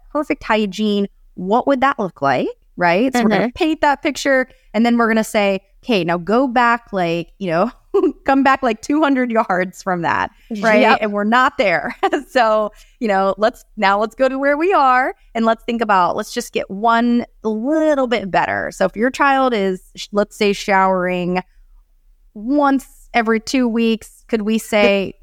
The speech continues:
Speaker 2: <laughs>
Speaker 1: twice every two <laughs> weeks, right? Like, could
Speaker 2: Yeah.
Speaker 1: we get ourselves a little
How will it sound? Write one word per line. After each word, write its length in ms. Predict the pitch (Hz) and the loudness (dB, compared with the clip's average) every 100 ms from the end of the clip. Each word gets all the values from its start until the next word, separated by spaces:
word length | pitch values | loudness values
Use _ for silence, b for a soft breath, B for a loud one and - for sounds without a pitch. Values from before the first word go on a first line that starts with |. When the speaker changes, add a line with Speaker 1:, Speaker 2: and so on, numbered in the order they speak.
| 285 | -6
Speaker 2:
<laughs> 200 | _ - | _ -10
Speaker 1:
twice 340 | 330 294 285 - | -2 0 0 -2
every 240 | 202 202 | -2 -2
two 280 | - 285 - - | 0 -2 -2 -4
<laughs> 80 | 480 | -2
weeks, 380 | 415 247 226 - | -2 -2 -6 -2
right? 320 | 240 240 262 | 0 2 2
Like, 220 | 233 220 B B B | 0 -4 B B B
could 160 | 320 285 | -4 0
Speaker 2:
Yeah. 120 | 311 | 0
Speaker 1:
we 40 | - | 2
get 120 | 285 | 2
ourselves 380 | 285 285 240 226 | 0 0 0 0
a 60 | |
little 460 | 233 277 453 508 | -4 0 0 0